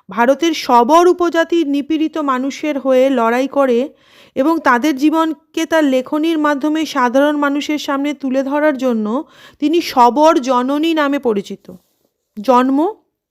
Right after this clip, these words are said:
উনিশশো ছাব্বিশ সালে চোদ্দোই জানুয়ারি বাংলাদেশের ঢাকা শহরে এক শিক্ষিত মধ্যবিত্ত পরিবারে মহাশ্বেতা দেবীর জন্ম। তার পিতা মনীষ ঘটক ছিলেন একজন খ্যাতনামা কবি এবং ঔপন্যাসিক। তিনি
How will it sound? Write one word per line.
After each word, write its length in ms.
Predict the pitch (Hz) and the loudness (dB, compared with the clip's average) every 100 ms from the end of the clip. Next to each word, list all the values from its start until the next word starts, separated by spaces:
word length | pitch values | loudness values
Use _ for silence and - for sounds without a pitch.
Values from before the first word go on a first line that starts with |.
| _ _ _ _ _ _ _ _ _ _ _ - | _ _ _ _ _ _ _ _ _ _ _ -2
উনিশশো 360 | 285 330 370 | 0 2 0
ছাব্বিশ 520 | 349 269 240 220 311 - | -2 0 0 2 0 2
সালে 260 | 311 320 | 2 2
চোদ্দোই 520 | 311 285 269 226 320 | 0 0 0 2 2
জানুয়ারি 480 | 311 311 302 311 330 | 4 2 0 0 0
বাংলাদেশের 760 | 254 247 247 269 277 294 330 254 | 2 0 0 -2 -2 -4 -6 -6
ঢাকা 380 | 214 220 277 | -6 -2 -2
শহরে 380 | 285 285 262 294 | -2 -2 0 0
এক 200 | 294 277 | -2 -4
শিক্ষিত 440 | - 277 _ 311 320 | -8 -16 _ -6 -4
মধ্যবিত্ত 560 | 285 254 277 285 277 | -4 -4 -4 -4 -6
পরিবারে 600 | 277 247 240 247 262 403 - _ _ _ - | -6 -4 -2 0 0 -2 -6 _ _ _ -8
মহাশ্বেতা 460 | 220 254 254 269 269 | -2 0 2 2 0
দেবীর 260 | 262 320 | 0 -2
জন্ম। 440 | 226 214 180 175 180 _ _ | 0 -2 -4 -10 -16 _ _
তার 160 | 226 233 | -8 -4
পিতা 340 | 277 277 302 | -4 0 2
মনীষ 380 | 262 240 269 262 | 4 2 0 0
ঘটক 320 | 294 294 311 | 0 0 -4
ছিলেন 300 | - 311 320 | -4 -4 -4
একজন 260 | 269 254 285 | -4 -6 -6
খ্যাতনামা 640 | - 226 254 254 262 269 | -6 -6 -2 -2 -2 -2
কবি 360 | 262 233 208 320 | -2 0 2 2
এবং 220 | 262 277 - | 2 -2 -2
ঔপন্যাসিক। 760 | 233 226 240 208 190 - 190 - _ _ _ - _ - | -2 -2 -4 -4 -6 -8 -12 -14 _ _ _ -20 _ -2
তিনি 400 | 311 302 349 | 0 0 -2